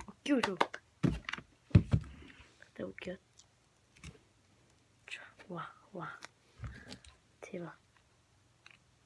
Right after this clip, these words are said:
와, 소리도 대박인데.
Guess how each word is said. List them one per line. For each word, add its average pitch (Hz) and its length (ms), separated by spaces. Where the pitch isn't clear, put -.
와, 202 240
소리도 294 260
대박인데. 175 760